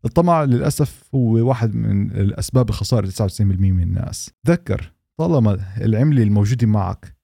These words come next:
مش عكاش، ما حولتهاش لدولار، فهاي العملة ما أنت ما، مش ربحان إشي فيها. أنت بتشوف الرقم على المنصة بيطلع وبينزل وبتكيف وبتفرح، ولكن عمليًا أنت مش ربحان إشي لأنك ما صرفتهاش.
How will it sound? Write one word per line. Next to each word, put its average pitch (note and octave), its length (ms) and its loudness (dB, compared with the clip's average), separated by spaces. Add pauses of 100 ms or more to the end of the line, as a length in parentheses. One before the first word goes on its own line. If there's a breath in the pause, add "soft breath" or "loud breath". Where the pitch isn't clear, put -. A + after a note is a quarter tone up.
(340)
مش C#3 200 0
عكاش، G2+ 560 0
ما G#2 60 -2
حولتهاش A2 560 0
لدولار، G2 480 0 (640)
فهاي D#3 140 4
العملة F3+ 380 2
ما E3+ 160 -4
أنت D#3 140 -4
ما، D#3 180 0
مش C#3+ 200 -4
ربحان D3+ 320 0
إشي C3+ 160 -2
فيها. F2+ 320 0 (720)
أنت F3 140 2
بتشوف E3+ 300 0
الرقم C3 420 2
على A2+ 120 4
المنصة A2+ 460 2
بيطلع B2 280 2
وبينزل A2 480 2
وبتكيف G#2 840 0
وبتفرح، - 680 -4 (460)
ولكن C#3+ 280 2
عمليًا D#3 320 2
أنت C#3+ 120 0
مش C#3 160 -2
ربحان C#3 240 -2
إشي B2+ 260 -4 (100)
لأنك A2+ 240 0
ما A2+ 60 -2
صرفتهاش. G2+ 720 -4